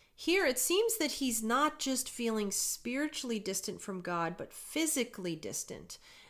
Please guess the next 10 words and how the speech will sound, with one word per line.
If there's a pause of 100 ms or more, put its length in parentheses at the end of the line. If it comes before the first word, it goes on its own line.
(100)
And
we'll
find
out
more
about
that
in
verse
four.